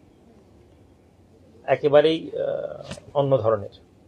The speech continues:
প্রতাপপুর দরবার শরীফ থেকে হুজুর কেবলা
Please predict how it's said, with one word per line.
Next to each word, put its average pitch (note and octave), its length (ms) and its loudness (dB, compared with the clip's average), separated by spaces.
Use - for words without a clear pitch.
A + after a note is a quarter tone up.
প্রতাপপুর D3 280 2
দরবার C3+ 260 10
শরীফ C#3 240 -6
থেকে C#3+ 200 0
হুজুর C3+ 240 2
কেবলা C#3+ 580 6